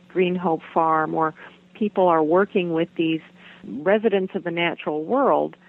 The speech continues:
uh, the nature spirits and the fairies, to, uh, to do this, uh, experimental agriculture, flower essences, and, uh, bringing a,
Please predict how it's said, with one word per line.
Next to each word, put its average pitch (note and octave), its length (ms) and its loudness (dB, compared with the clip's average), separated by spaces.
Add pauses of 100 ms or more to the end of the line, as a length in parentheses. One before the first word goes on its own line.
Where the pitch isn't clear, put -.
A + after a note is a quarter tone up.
(280)
uh, D#3 160 -10
the D#3+ 120 -6
nature F#3+ 460 2
spirits E3+ 440 0
and D#3 120 -4
the D3+ 100 -6 (100)
fairies, G#3 520 2 (220)
to, E3 420 0 (460)
uh, D#3 500 -4
to F3+ 140 -4
do F3 300 2
this, D#3+ 260 2 (460)
uh, D#3 340 -4
experimental F3+ 800 0
agriculture, E3 800 -2
flower E3 480 0
essences, D#3 800 -2 (100)
and, D#3 320 -6 (420)
uh, E3 100 -6
bringing F#3 520 2
a, E3 600 -2